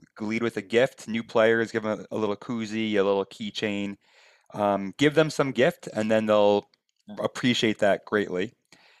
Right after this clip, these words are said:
If your new people love you, ask them to leave you a five-star Google review. Say, "Hey, that's such nice feedback. Would you mind adding it to Google and, uh, letting other people know that you had a great time with this league?"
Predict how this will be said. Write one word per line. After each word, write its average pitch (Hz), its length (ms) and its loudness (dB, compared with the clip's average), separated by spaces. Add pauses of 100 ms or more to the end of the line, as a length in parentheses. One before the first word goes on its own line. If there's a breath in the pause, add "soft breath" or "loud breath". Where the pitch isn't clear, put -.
(100)
If - 160 -2
your 127 100 2
new 147 140 2
people 135 600 2
love 113 240 4
you, 139 300 0 (160)
ask 117 320 2 (140)
them 113 280 2
to - 140 -4
leave 127 140 2
you 123 100 2
a 123 40 0
five-star 127 460 0
Google 151 260 -2
review. 90 320 -4 (160)
Say, 107 200 0
"Hey, 135 240 2 (140)
that's - 380 -2
such - 340 -2
nice 117 220 0 (160)
feedback. 117 460 0
Would 113 100 -6
you 104 60 -10
mind 101 400 0 (460)
adding 117 280 2
it 98 160 -4
to 104 180 0
Google 113 580 -4 (200)
and, 98 280 -2
uh, 101 420 2
letting 110 220 2
other 127 180 2
people 104 320 -4
know 98 300 0 (120)
that 98 160 -8
you 101 80 -4
had 98 60 0
a 98 40 -4
great 98 200 -4
time 98 180 -2
with 92 140 -6
this - 180 -12
league?" 104 260 -12